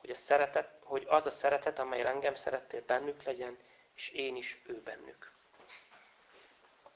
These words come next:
Nagyon érdekes, amit itt látunk, ahogy Jézus könyörög, ugye itt már érted is könyörög, értem is könyörög,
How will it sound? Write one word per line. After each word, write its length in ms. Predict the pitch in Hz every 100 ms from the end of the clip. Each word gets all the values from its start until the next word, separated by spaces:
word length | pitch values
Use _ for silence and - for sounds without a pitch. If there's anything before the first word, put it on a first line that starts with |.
| _ _ _ _ _ _ - 440 440 - - - - - - - -
Nagyon 160 | 190
érdekes, 540 | 202 175 175 139 143 -
amit 200 | 147 139
itt 140 | 151
látunk, 600 | 147 131 127 139 147 - - - - - - - _ _ _
ahogy 280 | - 135 139
Jézus 300 | 156 151 -
könyörög, 400 | - 151 135 139
ugye 160 | 135
itt 180 | 147 143
már 260 | 143 139 147
érted 360 | 147 143 143
is 140 | 123 -
könyörög, 400 | 127 117 117 127
értem 340 | 127 127 123
is 120 | 123
könyörög, 460 | - 120 120 127 147